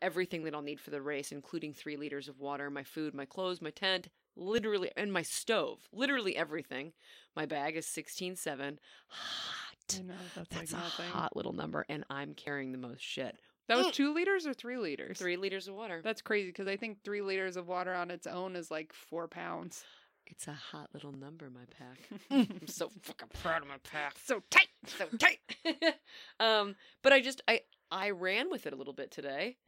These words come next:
Speaker 2: Cool.
Speaker 1: Like, I ran the downhills and I ran a couple of the flats. Really not much. But, uh, like,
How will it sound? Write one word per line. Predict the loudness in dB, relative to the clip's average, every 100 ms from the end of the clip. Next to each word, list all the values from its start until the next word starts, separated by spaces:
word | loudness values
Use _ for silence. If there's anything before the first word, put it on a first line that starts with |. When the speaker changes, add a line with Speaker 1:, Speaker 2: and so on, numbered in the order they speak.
| -10
Speaker 2:
Cool. | 0 4 6
Speaker 1:
Like, | 6
I | 4
ran | 4 2
the | 2
downhills | 2 0 -2 -4 -4 -2
and | -2
I |
ran | -2 -2 -4
a |
couple | -6 -6 -4
of | -4
the | -8
flats. | -8 -4 -4 -6 -12 -18 _ _ _ _
Really | -6 -4 -4
not | -6 -8 -10
much. | -10 -10 -12 -16 -20 -20 _ _
But, | -2 -2 -2 _ _ _ -10
uh, | -10 _
like, | -2 -2